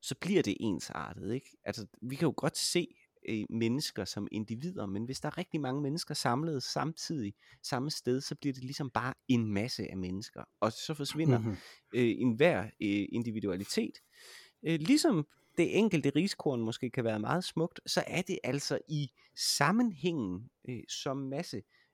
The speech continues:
Speaker 1: øh, en, øh, en ækelspise.
Speaker 2: Mhm.
Speaker 1: Ja.
Speaker 2: Jeg har så mange spørgsmål. Øh,
Speaker 1: <laughs>
Speaker 2: mit første er, vil du godtage, at man kunne sige, at, at det, du er irriteret over, det er, at man ikke kan se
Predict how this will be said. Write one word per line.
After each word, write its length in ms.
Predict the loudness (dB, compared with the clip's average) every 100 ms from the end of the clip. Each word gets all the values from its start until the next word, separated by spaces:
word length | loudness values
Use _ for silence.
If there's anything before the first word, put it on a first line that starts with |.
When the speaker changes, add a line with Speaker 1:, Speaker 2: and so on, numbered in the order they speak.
| _
Speaker 1:
øh, 240 | 0 2 2 0
en, 320 | 0 2 2
øh, 320 | 2 0 -4 -8
en 480 | -4 -2 0 -2 -4 -8 -14 _ _ _ _ _
ækelspise. 840 | 2 2 0 -4 -4 -4 -6 -8 -10 -20 _ _ _ _ _ _ _ _ _
Speaker 2:
Mhm. 120 | -6 -6 -10 -14
Speaker 1:
Ja. 120 | -12 -12 _ _ _ _ -14 -14 -14 -18 _ 4
Speaker 2:
Jeg 160 | 8
har 220 | 10 10 8 -2
så 300 | -2 6 8
mange 240 | 8 8 4
spørgsmål. 640 | 4 4 6 4 4 4 8
Øh, 420 | 10 10 8 6 2 -2 -2
Speaker 1:
<laughs> 320 | -4 0 2
Speaker 2:
mit 120 | 2
første 540 | 10 12 12 10 12 12 12
er, 480 | 12 12 12 12 10
vil 220 | 8 8
du 140 | 8 6
godtage, 600 | 12 12 12 12 10 10
at 100 | 8
man 240 | 6 6
kunne 340 | 4 4 6 6
sige, 360 | 6 8 10
at, 220 | 8 2 -6 -16 -16 -16 -4
at 140 | 6
det, 120 | 10 12
du 80 | 12
er 40 |
irriteret 380 | 12 10 10 10
over, 200 | 10 8
det 100 | 6
er, 40 |
at 120 | 6 6
man 100 | 4
ikke 100 | 4
kan 120 | 2
se 280 | 6 6